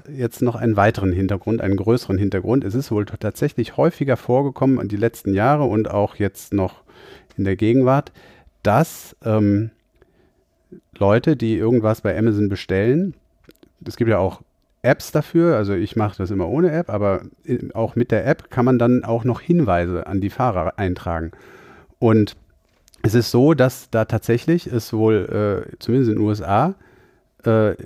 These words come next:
sich verbreitet, dass dann, ähm, geschrieben wird, äh, „Tanz bitte für mich“, ja, äh, irgendwie im Garten, wenn du das ablieferst oder irgendeine andere,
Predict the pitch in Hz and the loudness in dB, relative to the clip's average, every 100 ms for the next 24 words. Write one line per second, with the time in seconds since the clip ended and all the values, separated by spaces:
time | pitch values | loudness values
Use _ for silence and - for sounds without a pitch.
0 | 90 80 113 110 110 - 104 92 92 104 | -16 -16 -14 -6 -6 -2 0 2 0 0
1 | 170 127 - 123 120 98 110 110 101 - | -2 -4 0 2 2 0 -2 -2 -4 -8
2 | - - - - 127 131 147 143 - 131 | -16 -14 -8 0 2 4 2 0 -6 -2
3 | 113 - - 156 160 - - - _ _ | -2 -2 0 2 2 -2 -20 -20 _ _
4 | _ 120 104 101 95 - 101 110 147 - | _ -2 0 -2 -2 -4 0 2 2 -2
5 | - 107 135 139 117 113 113 104 - 107 | -8 -4 -4 -4 -6 -4 -4 -6 -8 -2
6 | 120 120 - 123 143 113 101 110 107 110 | 0 0 -2 -2 -2 -2 -2 -2 2 2
7 | 147 147 131 120 113 104 113 - 147 147 | 2 0 2 0 0 -2 -4 -4 -4 -2
8 | 151 - 120 117 131 156 120 120 104 165 | -6 -2 -2 0 0 0 0 -2 0 2
9 | 131 127 | 2 2